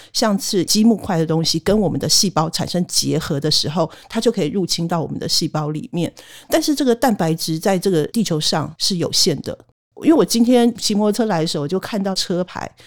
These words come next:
我就在想这个同样的问题：怎么样每一个病菌都可以找到一个我们的 T 细胞去针对它，把它歼灭掉。那你看我们的车牌前面有三个英文字母，后面有三个数字，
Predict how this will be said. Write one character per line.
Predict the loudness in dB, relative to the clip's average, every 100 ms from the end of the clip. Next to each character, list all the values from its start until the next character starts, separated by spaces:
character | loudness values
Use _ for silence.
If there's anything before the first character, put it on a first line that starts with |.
| -20 _
我 | -2
就 | 2
在 | 6
想 | 6 4 2
这 |
个 | 0 0
同 | 2
样 | 2 2
的 | 2
问 | 2 0
题： | -4
怎 | -4 -4
么 | 0
样 | 2 2 4
每 | 2
一 | 2
个 | 2
病 | 6 6 6
菌 | 4 4 4
都 | 2
可 | 2 0 -2
以 | 0 -4 -6 -12 _ _
找 | 0 0
到 | 2 2
一 | 2 2
个 | 4 4 2 -4 -2
我 | -2
们 | 0
的 | 0
T | 0 0
细 | 0
胞 | 0 -2
去 | -2 -2 -2 -2 -6
针 | -4 0
对 | 0
它， | -2 -4 -6 -6
把 | -8 -6
它 |
歼 | -4 -2 0
灭 | -2 -2
掉。 | -4 -6 -12 -4 0
那 |
你 | 0
看 | 0 -2
我 | -2
们 | -4
的 | -2
车 | 0 0
牌 | -2 -4 -2
前 | 2
面 | 2
有 | 2
三 | 0 0 0
个 | 0
英 | 0 0
文 | -2
字 | -2 -4
母， | -4 0
后 | 2
面 | 4 2
有 | 0
三 | 0
个 | 0 0
数 | 0 -2
字， | -4